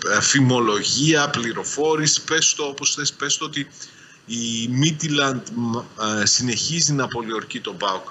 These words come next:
για τον, ε, Ίγκασον, ε, καταθέτοντας και νέα, βελτιωμένη πρόταση σε σχέση με την πρώτη που είχε καταθέσει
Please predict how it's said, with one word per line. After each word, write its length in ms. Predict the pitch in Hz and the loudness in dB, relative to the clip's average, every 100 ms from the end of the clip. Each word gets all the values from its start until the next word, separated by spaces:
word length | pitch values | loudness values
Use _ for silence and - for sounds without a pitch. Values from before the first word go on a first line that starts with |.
| - | -12
για 300 | - 135 143 | -2 0 0
τον, 340 | 139 123 113 | -2 -2 -2
ε, 300 | 107 104 98 - | 0 0 -2 -2
Ίγκασον, 760 | 123 113 117 104 - 123 156 - _ _ - - - - - 107 110 | -2 -2 0 2 2 0 -6 -10 _ _ -20 -20 -20 -20 -8 -4 -2
ε, 40 | |
καταθέτοντας 960 | 104 123 104 131 156 156 147 139 123 - | 0 -2 0 0 0 0 -2 0 2 0
και 240 | - 123 | -2 -4
νέα, 580 | 120 135 156 143 113 101 - - 110 | -2 0 2 2 0 -2 -10 -12 -4
βελτιωμένη 760 | 143 127 131 185 139 165 175 151 | -2 -2 0 0 4 4 2 -2
πρόταση 640 | 127 120 - 101 - 90 | -2 -2 -2 0 0 -2
σε 180 | 78 110 | -2 0
σχέση 400 | 113 139 135 - | 0 2 2 0
με 100 | 123 | -2
την 160 | - 101 | -6 -6
πρώτη 320 | 127 135 120 | -4 -4 -6
που 120 | 123 | -10
είχε 120 | 123 | -6
καταθέσει 680 | 117 104 92 113 107 - | -4 -2 -2 -2 0 -2